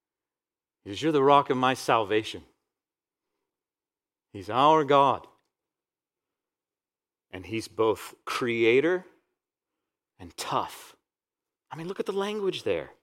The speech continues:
"Great is our God, great King above all gods." He holds in his hands the depths of the earth, the valleys and the mountains. He's like, "I got 'em right here. Death Valley, it's right here.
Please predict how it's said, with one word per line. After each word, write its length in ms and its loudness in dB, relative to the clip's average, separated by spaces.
"Great 460 -2
is 140 -6
our 180 -4
God, 460 -8
great 320 0
King 540 -4
above 240 -2
all 260 6
gods." 600 2
He 140 6
holds 440 12
in 80 8
his 160 2
hands 480 2
the 180 6
depths 520 4
of 180 4
the 140 4
earth, 180 2
the 80 2
valleys 460 10
and 100 -2
the 60 0
mountains. 280 4
He's 80 -2
like, 120 4
"I 40 0
got 220 8
'em 120 -2
right 160 2
here. 200 -2
Death 220 6
Valley, 320 10
it's 140 -2
right 320 2
here. 280 -10